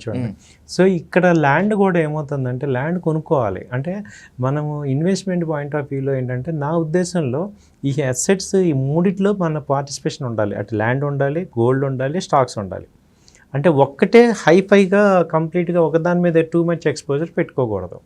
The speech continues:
Speaker 1: So ఇప్పుడు మనకి అసెట్ అలొకేషన్ తీసుకుంటే, ఇప్పుడు నా దగ్గర ఒక పది లక్షలు ఉన్నాయనుకోండి.
Speaker 2: Hmm.
Speaker 1: So పది లక్షలు ఇప్పుడు నేను ల్యాండ్ రాదు ఇటు. So కాబట్టి either గోల్డ్ ఒక థర్టీ పర్సెంట్ పెట్టుకోవాలి,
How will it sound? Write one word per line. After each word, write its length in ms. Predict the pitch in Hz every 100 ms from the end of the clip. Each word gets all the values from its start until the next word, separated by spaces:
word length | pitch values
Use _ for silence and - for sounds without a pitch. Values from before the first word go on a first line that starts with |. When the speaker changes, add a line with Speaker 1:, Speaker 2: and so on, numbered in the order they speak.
| _ _ _ _ _ -
Speaker 1:
So 240 | 156 165
ఇప్పుడు 180 | 160 156
మనకి 300 | 156 151 143
అసెట్ 300 | 143 190 185
అలొకేషన్ 540 | 185 170 165 160 160 127
తీసుకుంటే, 540 | 127 - 120 113 151 226 - - _ 143
ఇప్పుడు 160 | 151
నా 60 | 156
దగ్గర 260 | 156 165
ఒక 120 | 170 147
పది 160 | 139
లక్షలు 300 | 131 123 139
ఉన్నాయనుకోండి. 840 | 131 120 104 104 98 90 - -
Speaker 2:
Hmm. 80 | 117 - _ _ -
Speaker 1:
So 140 | 160
పది 240 | 160 151
లక్షలు 400 | 151 156 - 202
ఇప్పుడు 200 | 196 180
నేను 360 | 170 151 170 180
ల్యాండ్ 320 | 156 151 160
రాదు 300 | 139 127 117
ఇటు. 260 | 107 110 104 _ _ _ - 165
So 60 | 170 175 175 170 170
కాబట్టి 760 | 170 170 175 170 170 170 151 143
either 260 | 143 135 117
గోల్డ్ 320 | 139 175 185
ఒక 220 | 180 165 156
థర్టీ 320 | 151 110 131
పర్సెంట్ 380 | 139 135 147 135
పెట్టుకోవాలి, 540 | 127 - 123 117